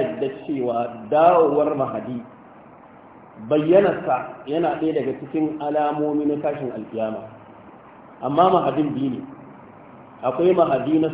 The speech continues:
sunna, akwai Mahdi nawa? Na Shi'a.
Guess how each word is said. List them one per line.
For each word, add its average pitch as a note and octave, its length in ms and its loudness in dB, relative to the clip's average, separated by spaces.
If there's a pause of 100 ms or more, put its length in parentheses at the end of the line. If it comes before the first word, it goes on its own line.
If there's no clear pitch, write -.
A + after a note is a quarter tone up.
sunna, D#3+ 440 0
akwai D#3 180 -2
Mahdi C3 460 -2
nawa? C#3 400 0 (1000)
Na B2+ 100 -2
Shi'a. C3+ 320 -4